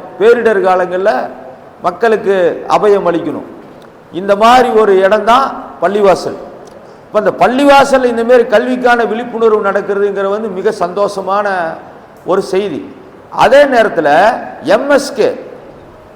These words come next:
எம் எஸ் கேங்கிற வந்து உண்மையிலேயே தமிழ்நாட்டு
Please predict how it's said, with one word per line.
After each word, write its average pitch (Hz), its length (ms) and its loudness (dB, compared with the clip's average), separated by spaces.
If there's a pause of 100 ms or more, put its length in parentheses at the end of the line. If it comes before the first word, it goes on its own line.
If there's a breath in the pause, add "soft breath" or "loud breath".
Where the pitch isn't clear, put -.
(100)
எம் 247 280 0
எஸ் 294 240 2
கேங்கிற 254 480 2
வந்து 214 520 -2 (400)
உண்மையிலேயே 233 720 2 (960)
தமிழ்நாட்டு 254 960 2